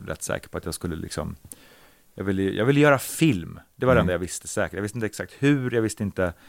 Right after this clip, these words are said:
Speaker 1: eh, på, på vilket sätt eller sådär.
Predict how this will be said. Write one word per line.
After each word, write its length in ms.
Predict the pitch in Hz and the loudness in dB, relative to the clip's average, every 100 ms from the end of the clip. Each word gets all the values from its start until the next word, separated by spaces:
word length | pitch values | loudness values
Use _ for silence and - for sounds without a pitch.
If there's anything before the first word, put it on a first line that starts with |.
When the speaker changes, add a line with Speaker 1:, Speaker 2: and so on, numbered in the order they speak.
| - - _ _ | -20 -20 _ _
Speaker 1:
eh, 540 | - 90 90 85 82 80 87 90 - _ - 50 - _ _ - | -6 -2 0 0 0 -4 -8 -14 -16 _ -18 -18 -18 _ _ -10
på, 140 | - | -8
på 160 | 98 104 | -4 -2
vilket 180 | 92 | -2
sätt 200 | - 87 | -2 -4
eller 240 | - 85 90 | -4 -6 -6
sådär. 220 | 90 85 | -6 -8